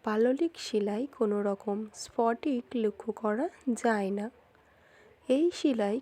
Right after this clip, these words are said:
খনিজ তেল ও প্রাকৃতিক গ্যাস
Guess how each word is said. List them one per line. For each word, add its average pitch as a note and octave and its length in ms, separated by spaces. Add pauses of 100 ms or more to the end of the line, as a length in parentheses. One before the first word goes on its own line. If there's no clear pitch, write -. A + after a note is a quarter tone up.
খনিজ B3 500 (160)
তেল G#3+ 280 (480)
ও G#3 100 (220)
প্রাকৃতিক G#3 520 (100)
গ্যাস A#3+ 380